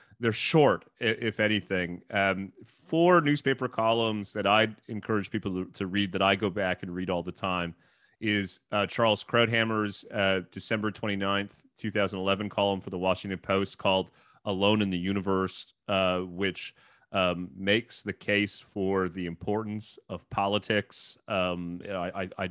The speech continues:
I'd strongly encourage it. The second is a column from May second, twenty twelve, by George Will at the Washington Post called John Will, forty Years and Going with Down Syndrome, that, um, acknowledges and recognizes the,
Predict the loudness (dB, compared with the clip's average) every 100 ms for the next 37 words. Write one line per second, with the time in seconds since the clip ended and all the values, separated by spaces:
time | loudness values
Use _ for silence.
0 | -6 -10 -6 -4 -2 -2 -4 -4 -2 -2
1 | -4 -6 _ _ -10 4 4 6 4 2
2 | -4 0 2 2 0 -6 -6 -6 0 2
3 | 4 2 -2 -2 2 2 2 0 0 -4
4 | -4 -6 -6 -6 0 4 4 2 -6 _
5 | _ _ 2 4 2 0 -2 -2 0 4
6 | 6 4 -2 -4 -4 -4 _ -8 -4 -2
7 | -4 -10 -4 -4 -4 -2 0 0 -2 _
8 | _ _ _ _ -4 2 4 4 4 2
9 | 2 -4 -6 0 2 2 2 2 2 0
10 | -6 0 4 4 2 -2 -6 -8 -4 -2
11 | 0 0 -4 -6 -8 -8 -6 -4 -4 -6
12 | -6 -4 -4 -6 -10 -12 -14 -4 -2 0
13 | -2 -4 -6 -2 -2 -4 -6 -4 -2 -6
14 | -8 -10